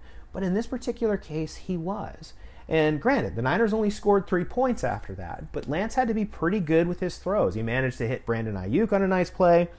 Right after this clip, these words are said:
and ultimately got the Niners in a position where they could kick a field goal to get on the board, and it was seven three at the half. So that said something. And then once you got into the second half, that's when Trey Lance's show really began.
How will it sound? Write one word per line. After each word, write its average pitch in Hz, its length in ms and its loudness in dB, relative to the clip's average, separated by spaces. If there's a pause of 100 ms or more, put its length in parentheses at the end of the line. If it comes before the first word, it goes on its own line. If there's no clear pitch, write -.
(960)
and 165 140 2
ultimately 165 440 4
got 131 260 2
the 135 40 -2
Niners 123 360 0
in 151 180 -2
a 147 40 -4
position 123 520 0
where 113 160 2
they 110 100 2
could 107 140 -4
kick - 180 -4
a - 40 -10
field 160 260 4
goal 123 160 2
to 113 60 -2
get 127 120 2
on 110 140 0
the 95 80 -4
board, 123 480 8 (100)
and 139 120 -2
it 110 40 -2
was 113 120 -2
seven 123 280 2
three 131 220 2
at 107 80 0
the 98 80 -4
half. 107 400 -4 (520)
So 190 360 2
that 220 340 2
said 165 300 4
something. 127 400 -8
And 170 100 -2
then 233 140 2
once 339 160 -6
you 311 80 0
got 226 200 0
into 180 120 2
the 156 100 0
second 139 300 -2
half, 120 260 -4
that's 226 240 -2
when 277 120 -6
Trey 190 200 -2
Lance's 170 460 -4
show 139 580 2
really 175 460 2
began. 120 880 -4